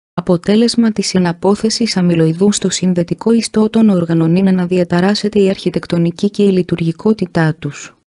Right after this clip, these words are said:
Η εναπόθεση αμυλοειδού σε ζωτικά όργανα παρεμποδίζει τη λειτουργία τους και προκαλεί νεφρικές και υπατικές βλάβες, ορισμένες από τις οποίες μπορεί να επιφέρουν το θάνατο.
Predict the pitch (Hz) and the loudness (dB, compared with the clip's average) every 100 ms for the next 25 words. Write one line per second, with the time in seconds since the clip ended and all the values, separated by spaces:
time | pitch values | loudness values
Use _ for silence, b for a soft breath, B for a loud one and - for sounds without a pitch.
0 | _ _ 202 196 180 170 185 214 233 - | _ _ 0 2 2 0 0 0 0 -2
1 | 214 190 175 160 160 190 220 - 180 170 | 0 2 2 2 2 0 0 -2 -2 -2
2 | 165 - 226 208 185 185 233 220 196 190 | -4 -2 0 2 2 2 2 2 2 2
3 | 170 165 165 214 226 196 185 175 160 - | 2 0 0 0 0 -2 -2 -2 -4 0
4 | 185 214 220 220 - - 170 170 170 196 | 2 2 0 -4 -6 -4 -2 -2 0 2
5 | 220 208 - 196 208 - 190 175 180 175 | 2 0 -4 -2 -2 0 -2 0 -2 -4
6 | 170 208 214 185 190 196 175 175 185 175 | -2 0 0 0 0 0 0 0 0 0
7 | 185 202 220 - 190 196 190 - 170 208 | 2 2 2 0 -2 -2 -2 -4 -2 0
8 | 220 226 214 214 220 214 170 180 - 180 | 0 0 0 4 4 4 2 -2 -2 0
9 | 196 202 185 175 175 170 165 160 165 | 2 0 -2 -2 0 2 0 -2 -10